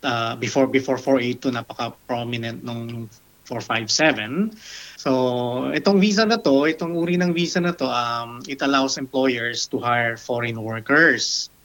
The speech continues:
para ma-fill up pa nila yung labor shortage. So mostly ito yung mga nasa medium to long term skill shortage, skill shortage list.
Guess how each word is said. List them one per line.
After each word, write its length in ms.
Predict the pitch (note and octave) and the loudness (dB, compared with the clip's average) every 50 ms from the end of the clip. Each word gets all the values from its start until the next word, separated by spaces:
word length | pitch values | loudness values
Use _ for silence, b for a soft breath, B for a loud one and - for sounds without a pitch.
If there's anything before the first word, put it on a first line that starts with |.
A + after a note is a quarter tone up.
| _ - | _ 4
para 160 | C#3+ C#3+ C#3+ | 4 6 6
ma-fill 320 | C3+ C3+ C3 - D3+ C3+ | 4 4 2 2 0 0
up 80 | B2+ C3 | 0 0
pa 80 | C#3 | -2
nila 240 | B2+ C3 B2 B2 B2 | -2 -2 -2 -2 -2
yung 240 | A#2+ A#2+ A#2 A#2 A2+ | -2 -4 -4 -6 -6
labor 240 | A#2 A#2+ - A#2 A2 | -6 -6 -6 -6 -6
shortage. 880 | - - E3 F3+ G3+ G3+ - B2+ G#2+ G#2 - - - - - - - - - | -2 2 2 2 4 2 2 -2 -2 -4 -8 -12 -10 -10 -10 -12 -14 -16 -10
So 160 | - B2 A#2 | -8 -6 -2
mostly 480 | A#2 C3+ D#3 F3 F3 - - D#3+ E3+ D3 | 2 4 4 4 4 4 2 2 2 2
ito 160 | C#3 - D3 | 2 2 2
yung 160 | C#3 C3+ C3 | 2 2 0
mga 160 | C3 B2+ B2+ | 0 -2 -2
nasa 320 | B2+ B2 B2 A#2+ - - B2 A#2+ A#2 A2+ A2+ A2+ | -2 -2 -4 -4 -4 -4 -6 -6 -6 -6 -8 -8
medium 640 | A#2 A#2 B2 C3 B2+ A#2+ A2 - C3 B2+ B2 A#2 | -8 -6 -6 -6 -6 -6 -6 -6 -6 -6 -6 -6
to 80 | - B2+ | -8 -8
long 320 | A#2+ A#2 A#2 A2+ A2+ A2+ A2 - | -8 -8 -8 -10 -12 -14 -14 -10
term 320 | - A#2+ A#2 A2+ A2 B2 | -8 -8 -8 -8 -8 -10
skill 400 | B2 - - - - A#2+ A2+ A2+ | -10 -10 -10 -8 -6 -6 -6 -6
shortage, 1120 | A2 A2 - - - A2+ A2 A2 G#2+ - A2+ G#2+ G#2+ G2+ G2+ - - - - - - - - | -4 -4 -2 -2 -2 -4 -4 -6 -4 -4 -4 -4 -4 -4 -8 -12 -12 -10 -8 -8 -8 -6 -6
skill 240 | - - D#3+ D3+ C3 | -2 2 2 2 2
shortage 800 | - - - A#2+ A2+ G#2+ - A2+ A2 G#2 G#2 - - - - - _ _ - | 2 -2 -6 -8 -10 -10 -10 -10 -10 -10 -10 -10 -10 -12 -12 -16 _ _ -8
list. 640 | A2+ B2 C#3 B2+ - - - - - - - - | -4 -2 -2 0 -2 -2 -4 -6 -6 -8 -12 -18